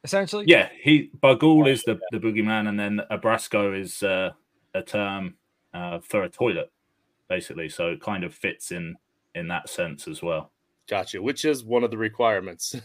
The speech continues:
Speaker 3: <laughs>
Speaker 2: Yeah.
Speaker 1: We, we got good names. I'm not, like, just, like, we, the names of the divisions are, and, and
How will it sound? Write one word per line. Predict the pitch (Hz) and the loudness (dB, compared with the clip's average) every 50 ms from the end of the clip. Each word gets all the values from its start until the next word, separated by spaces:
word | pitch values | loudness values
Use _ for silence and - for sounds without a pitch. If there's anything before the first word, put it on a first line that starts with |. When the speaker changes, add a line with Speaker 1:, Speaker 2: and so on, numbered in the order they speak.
| - 165 | -6 -6
Speaker 3:
<laughs> | - - - - | -4 -2 -2 2
Speaker 2:
Yeah. | 127 135 185 - _ _ _ _ _ - 131 113 - - 113 110 - - - - - - | 2 2 2 2 _ _ _ _ _ -6 -6 -6 -6 -10 -10 -10 -10 -14 -16 -16 -10 -2
Speaker 1:
We, | 165 254 302 320 | 2 2 2 2
we | 294 311 | 2 6
got | 320 311 247 185 | 8 8 8 8
good | - 196 190 156 | 8 6 4 6
names. | 160 151 139 123 110 101 - - - - _ _ _ _ _ - | 4 0 0 -2 -4 -8 -12 -14 -16 -16 _ _ _ _ _ -2
I'm | - 202 220 | -2 2 6
not, | 226 214 208 196 | 6 6 6 8
like, | 185 175 160 156 139 | 6 4 4 4 2
just, | 156 170 147 - _ _ - 165 | 0 -2 -2 -2 _ _ -6 0
like, | 156 156 151 - - - _ _ - | 0 0 0 0 -6 -20 _ _ -8
we, | 170 196 233 247 226 - _ _ 170 | -4 -2 -2 -2 -4 -6 _ _ 0
the | 160 233 233 | 2 2 4
names | 202 240 254 269 269 214 202 | 4 4 2 2 2 -2 -4
of | 240 214 | -4 -4
the | 196 175 | -4 -2
divisions | 165 175 147 165 175 165 143 143 147 143 110 117 | -2 -2 0 2 0 0 0 -4 -8 -8 -4 0
are, | 139 139 135 139 147 151 - - | 2 4 4 4 2 0 0 0
and, | 175 175 175 170 - | 2 2 2 2 0
and | 175 170 165 165 | -2 -2 -2 -4